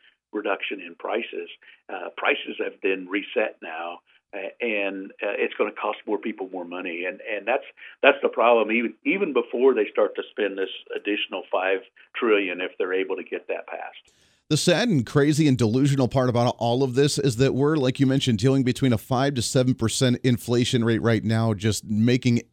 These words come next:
Speaker 2: everything more expensive. And the response from the White House and the Biden <laughs> administration is, "Well, uh, it's, it's selfish for businesses to actually raise prices on their goods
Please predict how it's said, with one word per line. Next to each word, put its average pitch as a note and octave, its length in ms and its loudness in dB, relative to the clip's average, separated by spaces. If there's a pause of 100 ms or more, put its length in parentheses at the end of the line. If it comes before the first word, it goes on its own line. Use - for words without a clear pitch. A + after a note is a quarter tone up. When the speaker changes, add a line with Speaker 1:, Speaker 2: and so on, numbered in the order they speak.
(200)
Speaker 2:
everything F3 560 2
more C#3+ 160 4
expensive. D3 600 0 (280)
And D#3+ 140 4
the D3+ 60 4
response D3+ 500 4
from E3+ 140 0
the C3 80 4
White C#3 260 2
House B2+ 260 2
and B2+ 80 0
the A#2 60 2
Biden C3 260 2
<laughs> - 20 2
administration D3 800 2
is, C#3+ 200 0
"Well, D3+ 300 2 (300)
uh, D3+ 280 4
it's, - 380 2
it's D3+ 160 0
selfish E3+ 500 0
for D3 120 2
businesses C#3+ 560 0
to - 200 0
actually C3+ 300 0
raise B2+ 240 2
prices C#3 500 0
on B2+ 140 2
their A#2+ 160 2
goods G#2+ 480 2